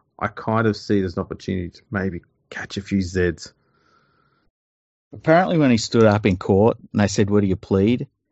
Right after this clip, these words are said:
Speaker 2: And he said, "Weirdest stigmata ever," it didn't go down well.
Speaker 1: Yeah, that, that probably wouldn't have been <laughs> a good line.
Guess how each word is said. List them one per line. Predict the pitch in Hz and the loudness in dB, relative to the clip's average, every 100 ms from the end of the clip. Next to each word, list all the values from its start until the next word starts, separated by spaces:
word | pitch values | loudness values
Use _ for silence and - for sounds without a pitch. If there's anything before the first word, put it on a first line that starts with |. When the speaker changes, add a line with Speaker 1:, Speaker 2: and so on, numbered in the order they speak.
| _ _ - | _ _ 0
Speaker 2:
And | 120 | 2
he | 113 | 2
said, | 123 104 87 - _ _ _ _ - | 4 2 2 -8 _ _ _ _ -2
"Weirdest | 107 127 131 131 - | 2 4 6 4 2
stigmata | - 120 101 110 107 110 - 101 - | -2 -2 0 0 0 0 0 -2 0
ever," | 98 107 101 113 - _ - | 0 2 0 -2 -6 _ -18
it | 107 | -8
didn't | 117 104 | -6 -4
go | 107 | -4
down | 95 95 90 | -6 -6 -8
well. | 90 90 - _ _ _ _ _ _ - | -8 -10 -14 _ _ _ _ _ _ -6
Speaker 1:
Yeah, | 110 92 | -2 -2
that, | 82 107 110 104 | -2 -6 -6 -4
that | 107 - | -4 -2
probably | - 131 | -2 0
wouldn't | 131 127 117 | 0 0 2
have | |
been | 110 110 107 - - - - 196 196 160 | 4 4 2 -4 -12 -12 2 2 2 0
<laughs> | 147 | 0
a | 139 | 0
good | 120 127 | -4 -6
line. | 113 113 127 135 | -4 -2 -2 -4